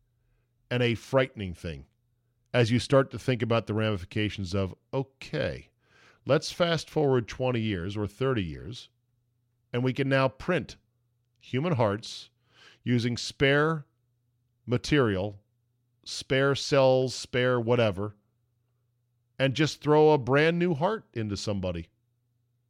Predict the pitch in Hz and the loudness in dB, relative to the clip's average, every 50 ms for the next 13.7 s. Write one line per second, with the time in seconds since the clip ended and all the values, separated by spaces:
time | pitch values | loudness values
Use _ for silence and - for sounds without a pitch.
0 | _ _ _ _ _ _ _ _ _ _ _ _ _ _ _ _ - - _ _ | _ _ _ _ _ _ _ _ _ _ _ _ _ _ _ _ -20 -20 _ _
1 | - 143 175 196 185 - - 170 151 190 185 - - 180 175 165 - - 180 202 | -2 2 2 2 2 2 0 0 0 0 -2 0 -2 -2 -2 -2 -2 -4 -4 -4
2 | 202 170 - - - - _ _ _ _ _ _ - 147 139 120 - 101 - _ | -4 -6 -8 -12 -18 -20 _ _ _ _ _ _ 0 0 2 2 0 -2 -2 _
3 | _ _ _ _ _ _ _ - - 214 226 233 - 131 101 87 90 85 - _ | _ _ _ _ _ _ _ -6 -2 -2 -2 0 0 -2 -2 -2 -4 -8 -12 _
4 | _ _ _ _ _ _ _ _ _ _ _ _ - 147 156 156 147 147 156 156 | _ _ _ _ _ _ _ _ _ _ _ _ 2 2 4 4 4 4 4 4
5 | 160 - 143 151 165 160 - - 170 160 156 160 170 175 151 117 98 - - _ | 4 2 2 0 0 0 0 -2 -2 0 0 0 0 0 0 -2 -4 -6 -10 _
6 | _ _ _ _ _ _ _ _ _ _ _ _ _ _ _ _ _ - 180 202 | _ _ _ _ _ _ _ _ _ _ _ _ _ _ _ _ _ 0 0 0
7 | 160 139 190 202 196 - - - 127 113 107 98 92 85 - _ _ _ _ _ | 2 2 0 0 0 -2 -4 -2 0 0 2 0 -2 -6 -10 _ _ _ _ _
8 | _ _ _ _ _ _ _ _ _ _ _ _ _ _ _ _ - 143 165 160 | _ _ _ _ _ _ _ _ _ _ _ _ _ _ _ _ -2 -2 0 0
9 | 135 117 170 185 185 165 - - 143 127 117 113 110 104 90 101 98 90 85 - | 2 4 4 2 2 0 -2 -2 -2 0 2 2 0 0 0 0 -2 -2 -4 -8
10 | - _ _ _ - 143 147 - - - - 165 175 196 190 175 - - - - | -12 _ _ _ -2 -2 -2 -2 -4 -4 -2 -2 0 0 -2 -2 -4 -8 -12 -16
11 | _ - _ - 139 127 123 110 104 98 90 101 98 - - 175 202 220 202 185 | _ -20 _ -2 0 0 2 0 0 0 0 -2 -2 0 0 0 2 4 2 2
12 | 208 208 202 214 202 196 196 208 - 294 - _ _ - 147 113 - - 131 123 | 2 2 0 0 -2 -2 -4 -6 -6 -8 -8 _ _ -2 -2 -2 0 0 0 0
13 | 107 - - - 120 110 107 98 85 98 92 82 76 | 0 -2 -2 0 0 0 0 0 -2 -4 -4 -4 -6